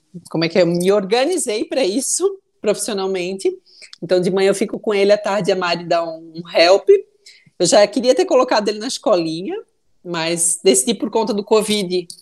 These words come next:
vai ficar pra ano que vem. E assim, gente, ó, a vida dá um trezentos e sessenta gigante pra mulher, né? Principalmente. O homem não muda nada. Mas,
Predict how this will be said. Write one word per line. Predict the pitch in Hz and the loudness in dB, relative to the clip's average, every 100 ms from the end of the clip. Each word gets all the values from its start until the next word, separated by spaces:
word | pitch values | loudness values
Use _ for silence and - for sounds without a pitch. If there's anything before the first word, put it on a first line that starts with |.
| _ | _
vai | - 165 | -6 -6
ficar | - 165 | -4 0
pra | 175 | 0
ano | 170 | 0
que | 170 | -2
vem. | 175 170 185 349 - _ _ _ - | 0 2 2 -2 -8 _ _ _ 0
E | 202 | 4
assim, | 330 - 214 | 4 2 -2
gente, | 202 180 180 | -4 -4 -2
ó, | 175 165 156 156 160 120 | -2 0 2 0 -4 -6
a | 175 | -8
vida | - 170 214 269 269 247 233 175 | -6 -2 0 2 2 2 -2 -10
dá | 175 208 | 2 2
um | 226 | 2
trezentos | 226 233 247 294 | -6 -4 -4 -2
e | 285 | 0
sessenta | 277 226 233 277 | 0 -2 0 -2
gigante | 254 349 427 226 180 - 160 - _ | 2 2 4 4 2 -4 -10 -10 _
pra | 233 185 | 4 4
mulher, | 208 226 180 160 156 | 2 0 2 2 2
né? | 151 | -8
Principalmente. | - 180 170 - 220 185 190 | -10 -12 -6 -2 0 0 2
O | |
homem | 185 240 | 2 4
não | 330 | 2
muda | 349 381 453 | 4 4 2
nada. | 202 135 139 _ _ _ _ _ | -2 -8 -12 _ _ _ _ _
Mas, | 190 175 165 170 175 185 190 196 196 - - | -4 2 2 2 0 2 2 2 0 0 0